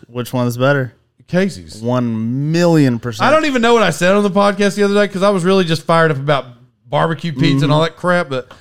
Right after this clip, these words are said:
Speaker 2: no, I, I, I had Casey's Pizza one time. I'm like, "Th-, that's gross."
Speaker 1: Yeah.
Speaker 2: So I don't wanna, like, rehash it, but I, I,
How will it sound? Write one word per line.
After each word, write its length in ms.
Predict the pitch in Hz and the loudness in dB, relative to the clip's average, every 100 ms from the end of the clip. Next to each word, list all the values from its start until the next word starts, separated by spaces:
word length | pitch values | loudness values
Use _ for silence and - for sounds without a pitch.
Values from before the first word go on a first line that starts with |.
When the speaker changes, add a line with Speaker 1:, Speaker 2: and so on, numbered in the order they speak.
| _ _ _ _ _ _ _ 185 | _ _ _ _ _ _ _ -6
Speaker 2:
no, 320 | 190 165 120 | -2 -2 0
I, 120 | 143 170 170 160 | 0 0 0 -2
I, 180 | 160 | -2
I 40 | 170 | 0
had 200 | 165 151 | -2 -2
Casey's 400 | 151 151 139 117 117 _ | -4 -4 -6 -12 -14 _
Pizza 280 | - 139 123 | -6 -4 -4
one 180 | 117 127 | -6 -6
time. 220 | 127 127 120 | -6 -6 -6
I'm 60 | |
like, 180 | 110 95 | -8 -10
"Th-, 140 | 127 135 | -14 -10
that's 260 | 127 127 - | -8 -8 -8
gross." 420 | 107 101 90 - | -10 -10 -14 -14
Speaker 1:
Yeah. 240 | 117 104 95 _ _ _ | -6 -4 -6 _ _ _
Speaker 2:
So 300 | - 98 98 | -14 -10 -8
I 80 | 123 | -6
don't 100 | 139 | -6
wanna, 140 | 117 101 | -6 -12
like, 160 | 98 | -10
rehash 400 | 110 113 110 104 | -6 -4 -4 -6
it, 80 | 90 | -8
but 260 | 113 120 107 | -6 -6 -4
I, 80 | 127 | -6
I, 2000 | 117 - _ _ _ _ _ _ _ _ _ _ _ _ _ 143 143 - - | -6 -14 _ _ _ _ _ _ _ _ _ _ _ _ _ -6 -6 -6 -6